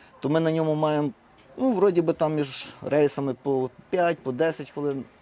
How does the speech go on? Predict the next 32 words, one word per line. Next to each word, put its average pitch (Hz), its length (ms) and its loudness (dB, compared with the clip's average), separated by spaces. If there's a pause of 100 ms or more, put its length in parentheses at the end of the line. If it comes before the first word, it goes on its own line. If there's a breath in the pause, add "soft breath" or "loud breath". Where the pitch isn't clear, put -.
(240)
а 185 120 2
потім 226 300 -2
маєш 170 580 -2 (880)
годину 147 380 2
часу 120 440 -2 (300)
перерви. 90 460 -2 (360)
Весь 113 300 2
цей 123 160 2
час 131 240 2
зарахований, 180 680 -2
у 165 40 -6
нас 147 240 -4
отут 117 220 -8
написано, 170 500 -6
що 143 120 -8
в 123 40 -10
мене 123 240 -2
от, 107 100 -4 (260)
на 175 140 -4
сьогодні 254 300 2
в 151 40 -2
мене 156 220 0
час 185 300 2
праці 175 320 2
вісім 165 320 -2
годин 151 280 -2
дев'ять 139 320 2
хвилин, 110 480 -2
це 165 120 2
вже 165 220 -2 (340)
повністю. 110 540 0 (520 loud breath)
І 175 240 -2